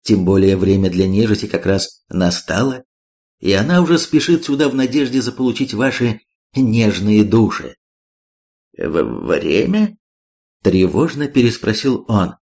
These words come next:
Я благожелательно кивнул и почти не удивился, когда невдалеке кто-то тоскливо завыл.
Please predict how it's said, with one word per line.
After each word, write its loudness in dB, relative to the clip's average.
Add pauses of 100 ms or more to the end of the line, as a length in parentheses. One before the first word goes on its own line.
(720)
Я 2
благожелательно 0 (220)
кивнул 2
и -2
почти 0
не 2
удивился, 0 (600)
когда 2
невдалеке 2
кто-то -2
тоскливо -2 (340)
завыл. -2